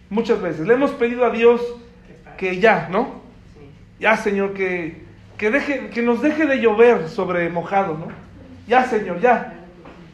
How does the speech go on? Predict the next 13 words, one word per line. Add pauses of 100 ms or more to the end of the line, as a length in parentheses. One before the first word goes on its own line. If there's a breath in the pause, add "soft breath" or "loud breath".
(180)
Que
pare,
ya,
ya
no
quiero
enfrentar
más
problemas,
que
paren
los
problemas.